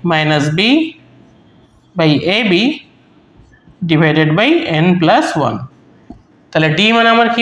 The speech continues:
বেরিয়ে গেল? এখানে কমন ডিফারেন্স বেরিয়ে গেল, রাইট? এইবারে প্রত্যেকটা টার্ম আমি বার করে ফেলতে পারবো। তাহলে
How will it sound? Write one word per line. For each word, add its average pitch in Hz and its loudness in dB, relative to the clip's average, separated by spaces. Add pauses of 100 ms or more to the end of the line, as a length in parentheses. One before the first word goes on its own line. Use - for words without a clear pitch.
বেরিয়ে 233 2
গেল? 233 0 (720)
এখানে 175 0 (380)
কমন 170 2 (120)
ডিফারেন্স 180 2 (120)
বেরিয়ে 135 2
গেল, 110 -4 (480)
রাইট? 254 0 (1000)
এইবারে 233 2 (420)
প্রত্যেকটা 240 0
টার্ম 240 0
আমি 233 0
বার 226 0
করে 233 2
ফেলতে 233 0
পারবো। 233 2 (680)
তাহলে 226 0